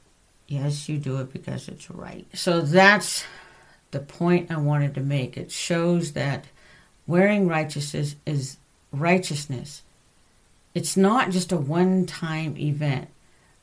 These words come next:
but that it requires a lifetime of action, just like they did. If you're gonna live evil, then guess what? You're gonna pay for it. You're gonna die. If you live righteously,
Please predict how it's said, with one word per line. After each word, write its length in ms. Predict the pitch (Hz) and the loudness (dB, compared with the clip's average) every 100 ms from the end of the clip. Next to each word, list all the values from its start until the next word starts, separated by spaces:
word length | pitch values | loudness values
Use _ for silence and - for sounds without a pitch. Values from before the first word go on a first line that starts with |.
| _ | _
but 360 | 170 160 139 - _ _ _ _ _ _ _ | -2 0 0 -4 _ _ _ _ _ _ _
that 320 | 147 170 165 | -4 0 0
it 120 | 156 - | -2 -4
requires 1080 | 151 147 - 156 170 175 170 165 156 147 147 - | -6 -6 -8 -4 0 2 2 0 -4 -6 -8 -8
a 100 | 131 | -6
lifetime 880 | 123 135 151 143 - 147 139 131 - | -4 -2 -2 -4 -2 0 0 -2 -6
of 160 | 143 - | -8 -8
action, 480 | 123 123 - - 110 | -10 -10 -8 -8 -8
just 260 | - 147 - | -8 -6 -4
like 180 | 156 147 | -6 -4
they 160 | 147 | -4
did. 240 | 147 - - | -4 -10 -10
If 220 | 131 - | -12 -8
you're 120 | 151 | -2
gonna 160 | 165 185 | 0 2
live 340 | 175 185 185 | 2 0 -2
evil, 440 | - 196 190 208 180 - _ - | -4 -2 -2 -2 -6 -16 _ -8
then 140 | 131 | -4
guess 260 | 147 143 147 | -4 -4 -4
what? 160 | 143 | -6
You're 80 | 135 | -4
gonna 140 | 135 | -6
pay 260 | - - - | -6 -12 -12
for 260 | - - - | -12 -14 -16
it. 60 | _ _ 147 | _ _ -2
You're 100 | 143 | 0
gonna 220 | 175 175 | 2 2
die. 340 | 143 87 - - _ _ _ _ _ _ _ _ _ _ _ - | 0 -6 -10 -20 _ _ _ _ _ _ _ _ _ _ _ -8
If 220 | 147 - | -8 -4
you 100 | 143 | -2
live 420 | 151 175 160 147 | 0 0 -2 -4
righteously, 800 | 165 220 226 127 - - - | -4 -4 -6 -10 -10 -12 -12